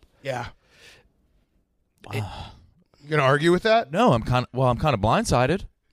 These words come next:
Speaker 2: Mm-hmm.
Speaker 3: I enjoy it when we have
Speaker 1: What's the
Speaker 3: heated
Speaker 1: take that, that broke the
Speaker 2: I love
Speaker 1: camel's
Speaker 2: arguing
Speaker 1: back?
Speaker 2: with him.
Speaker 1: Yeah, what's the take that broke the camel's back?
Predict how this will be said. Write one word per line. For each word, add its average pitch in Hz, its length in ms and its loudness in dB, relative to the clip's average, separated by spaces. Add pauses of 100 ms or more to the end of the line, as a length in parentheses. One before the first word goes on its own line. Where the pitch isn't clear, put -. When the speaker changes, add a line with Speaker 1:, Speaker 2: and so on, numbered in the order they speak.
Speaker 2:
Mm-hmm. 113 380 -14 (840)
Speaker 3:
I 127 120 -4
enjoy 160 380 2
it 101 80 0
when 98 160 -2
we 92 100 -2
have 90 200 0
Speaker 1:
What's - 180 -6
the 190 100 2
Speaker 3:
heated - 120 -2
Speaker 1:
take 185 260 0
that, 160 280 0
that 143 240 0
broke 147 300 2
the 139 80 -4
Speaker 2:
I 160 80 4
love 131 280 4
Speaker 1:
camel's 110 200 2
Speaker 2:
arguing 101 260 -4
Speaker 1:
back? 90 80 -8
Speaker 2:
with - 160 -10
him. - 280 -12
Speaker 1:
Yeah, 160 140 -2
what's 143 220 0
the 160 60 -10
take 160 240 -4
that 143 100 -14
broke 147 220 0
the - 60 -20
camel's 143 340 -4
back? 131 420 -10